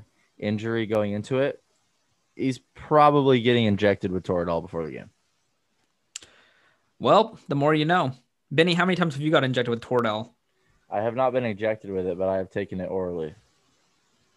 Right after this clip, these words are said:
Speaker 2: Hmm. What
Speaker 1: And
Speaker 2: else
Speaker 1: it
Speaker 2: do you
Speaker 1: does
Speaker 2: take orally?
Speaker 1: wonders.
Speaker 2: Uh, <laughs> what else do you take orally?
Speaker 1: Uh,
Speaker 2: Um,
Speaker 1: food,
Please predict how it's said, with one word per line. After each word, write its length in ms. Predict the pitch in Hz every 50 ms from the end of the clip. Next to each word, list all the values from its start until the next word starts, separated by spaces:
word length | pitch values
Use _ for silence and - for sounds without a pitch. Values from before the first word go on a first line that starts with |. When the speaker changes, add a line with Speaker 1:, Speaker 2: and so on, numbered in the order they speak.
| _ -
Speaker 2:
Hmm. 140 | 123 135 127
What 100 | 117 - _ _ -
Speaker 1:
And 120 | - 101 104
Speaker 2:
else 100 | 101 95
Speaker 1:
it 20 |
Speaker 2:
do 60 | 101
you 40 | 104
Speaker 1:
does 60 | 101 92
Speaker 2:
take 40 | 101
orally? 160 | 107 107 104
Speaker 1:
wonders. 380 | 95 87 82 80 - - - - _ _ _ _ _ - _ _ -
Speaker 2:
Uh, 300 | 135 131 127 123 120 - - _ _ -
<laughs> 760 | - 131 - 95 - - - - - - - _ _ _ _
what 120 | - 123 131
else 120 | 151 147
do 40 | 143
you 40 | 123
take 180 | 131 117 117
orally? 360 | 117 117 113 113 110 107 131 - - - - - - - - - -
Speaker 1:
Uh, 40 | 101
Speaker 2:
Um, 220 | 98 98 135 139 131
Speaker 1:
food, 360 | 139 139 135 151 160 175 170